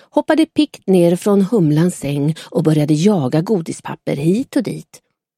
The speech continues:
Han fick tag i ett fluffigt, hopknycklat silkespapper och högg sina små vassa tänder i det och började ruska det fram och tillbaka. Stopp! Ylade Humlan. Det där är ingen råtta du ska döda.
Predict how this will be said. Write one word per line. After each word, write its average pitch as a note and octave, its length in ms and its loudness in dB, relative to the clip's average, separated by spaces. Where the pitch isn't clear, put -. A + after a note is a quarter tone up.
Han C3 160 -8
fick - 200 -8
tag C#3+ 320 0
i D#3 60 4
ett - 140 -4
fluffigt, - 720 -4
hopknycklat F3 880 -2
silkespapper D#3 880 -2
och - 260 2
högg A3+ 240 4
sina A#3+ 280 2
små F3 380 2
vassa F#3 260 -2
tänder D#3+ 400 0
i C3 180 0
det D3+ 180 -6
och E3 140 0
började D3 340 0
ruska E3+ 400 -2
det D3 140 -6
fram G3 360 0
och B3 80 0
tillbaka. - 420 -6
Stopp! - 1120 0
Ylade D3+ 460 2
Humlan. D#3+ 560 -2
Det E4+ 100 0
där D#4 200 4
är F4+ 60 6
ingen D4 280 4
råtta E4 420 0
du C#4 120 4
ska B3+ 160 2
döda. G3 500 4